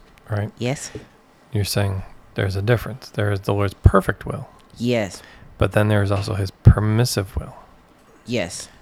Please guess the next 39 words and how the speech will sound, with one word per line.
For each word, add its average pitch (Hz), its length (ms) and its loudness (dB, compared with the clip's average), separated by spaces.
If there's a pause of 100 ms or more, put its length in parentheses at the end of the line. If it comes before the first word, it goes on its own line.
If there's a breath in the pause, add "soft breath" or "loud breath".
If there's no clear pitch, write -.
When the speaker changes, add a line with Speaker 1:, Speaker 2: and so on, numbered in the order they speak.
(200)
Speaker 1:
Where 107 80 -2
it 95 60 -2
still 110 220 0
moves 110 300 2
you 110 80 -2
towards 107 840 0 (260)
what 101 140 -4
the 107 80 -2
Lord 98 160 0
intended. 110 540 -4 (840)
Speaker 2:
But 104 80 -4
it's 101 160 -8
not 104 160 -6
the 101 60 -10
fullness 110 500 -6
of 85 160 -12
what 92 140 -6
he 85 100 -10
wanted. 92 340 -8 (220)
Speaker 1:
It's 107 200 -6
n-, 110 180 -6
eh, 110 100 0
right, 101 280 2 (300)
exactly. 98 500 -6 (220)
It's 98 140 -6
what 98 140 -2
he'll 98 200 0
allow. 107 320 4
It's - 260 -8 (100)
still 107 180 -2
not 98 200 -2
his 92 180 -8
best. - 600 -4 (540 soft breath)
Speaker 2:
Yes. 107 280 -2
Speaker 1:
Which 110 140 -4
is 104 80 -10
why 95 160 -2
we 95 180 -4
exhort 92 380 -4